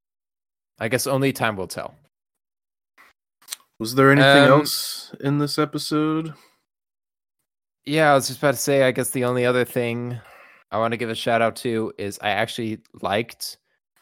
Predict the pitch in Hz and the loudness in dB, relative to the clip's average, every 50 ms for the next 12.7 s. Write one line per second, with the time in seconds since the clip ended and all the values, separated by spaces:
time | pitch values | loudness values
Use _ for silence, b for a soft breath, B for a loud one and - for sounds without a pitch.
0 | _ _ - 107 107 104 95 - - 104 107 110 110 104 - - - - _ - | _ _ -4 -2 -2 -2 -2 -4 -4 -4 -2 -2 -4 -6 -8 -14 -20 -18 _ -2
1 | 92 98 104 107 - - 117 107 - 113 - - 120 123 127 - - - - 104 | 0 2 2 0 -2 -8 -10 -10 -10 -10 -8 -6 -6 -6 -6 -8 -8 -10 -10 -14
2 | - - 113 107 104 98 - - - 113 107 - - - - 110 107 101 - - | -12 -10 -8 -8 -8 -8 -8 -8 -6 -8 -8 -10 -10 -6 -4 -2 -2 -2 -4 -6
3 | 113 110 110 110 - - - 104 107 107 101 - 113 113 110 117 110 - - 107 | -6 -6 -6 -8 -10 -10 -10 -8 -6 -6 -6 -6 -6 -6 -8 -10 -10 -8 -8 -8
4 | 113 120 127 135 - _ _ _ - 101 107 110 - - - - 143 - - 113 | -6 -8 -10 -12 -14 _ _ _ -6 -4 -4 -4 -4 -6 -8 -8 -8 -6 -8 -10
5 | 98 104 101 98 95 - 90 117 - _ _ _ _ _ _ _ _ _ _ _ | -8 -8 -8 -8 -6 -6 -6 -8 -8 _ _ _ _ _ _ _ _ _ _ _
6 | _ _ _ _ _ - 113 135 135 135 135 123 - - 131 110 82 71 - - | _ _ _ _ _ 2 2 4 4 4 2 0 0 -2 -2 -2 -2 -2 -8 -16
7 | _ _ _ _ _ _ _ _ _ _ _ - 117 - - 131 127 120 127 123 | _ _ _ _ _ _ _ _ _ _ _ -6 -4 -2 0 2 2 2 2 0
8 | - - 135 123 117 - - 123 127 127 127 127 123 131 123 123 123 131 139 135 | 0 2 0 0 0 -2 -4 -4 -4 -4 -4 -6 -4 -2 0 2 2 2 2 0
9 | 135 113 101 98 98 95 - _ - - 95 104 104 - 110 104 - 113 - - | -2 -4 -4 -4 -6 -6 -10 _ -8 -2 -2 -2 -2 -2 -6 -10 -10 -10 -10 -10
10 | 104 - 113 107 98 95 - 101 98 101 107 107 98 98 92 - 101 87 - - | -8 -8 -8 -8 -6 -6 -4 -2 -2 -2 -2 -4 -4 -6 -4 -4 -4 -4 -4 -6
11 | - 92 90 - - - - - - 95 95 - - - 92 90 87 95 95 98 | -8 -8 -8 -10 -12 -14 -16 -8 -6 -4 -4 -4 -4 -6 -8 -8 -6 -4 -4 -4
12 | 98 - - 90 92 92 95 101 123 156 180 190 180 - | -4 -4 -4 -6 -6 -6 -6 -6 -4 -4 -4 -6 -8 -10